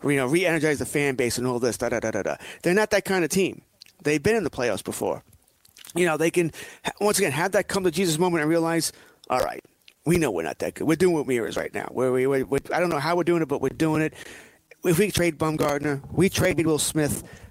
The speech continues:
my God, we can really jumpstart this rebuild. We can get top prospects back."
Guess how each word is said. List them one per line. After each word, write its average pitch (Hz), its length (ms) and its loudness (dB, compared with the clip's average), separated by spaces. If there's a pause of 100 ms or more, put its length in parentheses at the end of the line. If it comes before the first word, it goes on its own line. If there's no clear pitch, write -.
my 131 160 -2
God, 147 340 0
we 135 80 0
can 127 100 0
really 127 200 0
jumpstart 139 640 0
this 110 160 -2
rebuild. 92 440 -2
We 151 120 0
can 139 80 -2
get 131 220 -2
top 139 220 -4
prospects 107 480 -4
back." - 420 -4